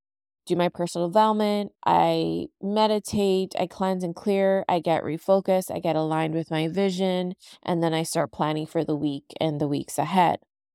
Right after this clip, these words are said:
And so I felt very ungrounded starting Tuesday 'cause now Tuesday normally is my first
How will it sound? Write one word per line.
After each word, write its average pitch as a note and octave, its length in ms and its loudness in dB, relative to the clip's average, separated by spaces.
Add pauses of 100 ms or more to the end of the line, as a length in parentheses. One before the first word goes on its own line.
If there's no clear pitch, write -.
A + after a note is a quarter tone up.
(560)
And F#3+ 220 2
so G3+ 420 6
I A3 120 4
felt C#4 240 2
very C4 180 2
ungrounded F#3+ 680 -2
starting E3 380 -4
Tuesday G#3 380 -4
'cause E3+ 340 -4
now F3 240 0
Tuesday A3 560 -2
normally F3 400 -2
is E3+ 140 -4
my D#3+ 160 -6
first E3+ 600 -2